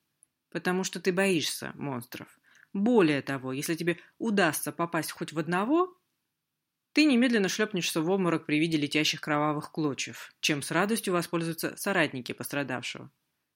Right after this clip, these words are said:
«Ну вот. Поговорил, что с королем поспорил». Этот мышь порой бывает зануднее его величества и вечно всех воспитывающего мэтра Истрана вместе взятых.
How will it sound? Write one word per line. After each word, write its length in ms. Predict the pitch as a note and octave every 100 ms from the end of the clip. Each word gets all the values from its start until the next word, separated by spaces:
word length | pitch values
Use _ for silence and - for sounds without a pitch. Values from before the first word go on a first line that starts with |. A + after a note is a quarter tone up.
| _ -
«Ну 180 | C#3+ G#3+
вот. 340 | E3 C3 - _ _ _ _ _ -
Поговорил, 540 | E3+ E3+ F#3 G#3 C4
что 200 | A#3 F3+
с 80 | F3
королем 380 | F#3+ F#3 D#3 C3
поспорил». 580 | C3+ - C#3 B2+ B2 C3 _ _
Этот 340 | - C4 C#4+ -
мышь 300 | A#3 B3+ -
порой 220 | G3 G#3+
бывает 360 | F3+ F#3+ G3 -
зануднее 600 | D#3+ F3 F#3 G#3+ G#3 G#3
его 300 | F3+ F3 F3
величества 680 | E3+ E3+ F#3 - - - - - - -
и 100 | G3+
вечно 400 | F#3+ A3 G#3+ G#3
всех 300 | G3 F#3 F#3
воспитывающего 840 | E3+ - F#3 G3 G3 F3 - D3+ A#2+
мэтра 400 | E3 E3+ - F3+
Истрана 560 | F#3+ - F#3 E3+ E3
вместе 320 | D#3 E3 -
взятых. 580 | F#3+ G#3+ E3+ - - -